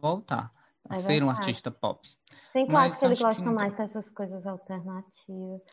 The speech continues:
Speaker 2: E eu
Speaker 1: É.
Speaker 2: gostava muito dele no Pipocando, é, Música, assim, que eles
Speaker 1: Sim.
Speaker 2: pararam por causa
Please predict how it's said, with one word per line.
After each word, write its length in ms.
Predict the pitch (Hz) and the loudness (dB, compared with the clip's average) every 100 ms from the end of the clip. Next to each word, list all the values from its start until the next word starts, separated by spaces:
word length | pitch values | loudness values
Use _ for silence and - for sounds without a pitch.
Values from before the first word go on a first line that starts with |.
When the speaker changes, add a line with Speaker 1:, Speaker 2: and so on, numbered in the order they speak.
| - - | -20 -6
Speaker 2:
E 40 | - | 0
eu 40 | |
Speaker 1:
É. 20 | 214 | 2
Speaker 2:
gostava 460 | 233 226 240 226 | 2 0 2 4
muito 260 | 226 233 320 | 2 2 0
dele 240 | 320 254 | -2 0
no 220 | 233 226 220 | 2 0 -2
Pipocando, 920 | - 220 208 202 208 202 196 196 - - | -6 -6 -8 -6 -6 -4 -4 -6 -8 -10
é, 160 | 190 | -6
Música, 600 | 185 202 214 208 208 - 190 | -4 -4 -4 -8 -12 -16 -14
assim, 200 | - 175 | -10 -10
que 160 | - | -10
eles 260 | 170 175 - | -8 -8 -6
Speaker 1:
Sim. 100 | 190 | -4
Speaker 2:
pararam 360 | 175 175 175 | 0 0 0
por 220 | 185 202 190 | -4 -10 -8
causa 340 | 180 170 - | -8 -8 -12